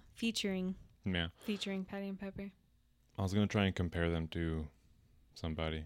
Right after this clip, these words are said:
Speaker 2: but they just, they just hang out. They're
Speaker 1: To
Speaker 2: for-,
Speaker 1: who?
Speaker 2: they're just, like, someone on a show. Like, there's, there's people on shows that just kind of hang out.
Speaker 1: Oh, yeah.
Speaker 2: But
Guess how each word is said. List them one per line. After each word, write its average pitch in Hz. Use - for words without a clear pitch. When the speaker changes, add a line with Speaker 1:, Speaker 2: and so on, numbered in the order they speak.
Speaker 2:
but -
they 90
just, 85
they 90
just 90
hang 85
out. -
They're -
Speaker 1:
To 202
Speaker 2:
for-, -
Speaker 1:
who? 226
Speaker 2:
they're 208
just, -
like, 101
someone 92
on 85
a 80
show. -
Like, 92
there's, 104
there's 107
people 104
on 95
shows 92
that 87
just 85
kind 92
of 85
hang 87
out. 82
Speaker 1:
Oh, 220
yeah. 185
Speaker 2:
But -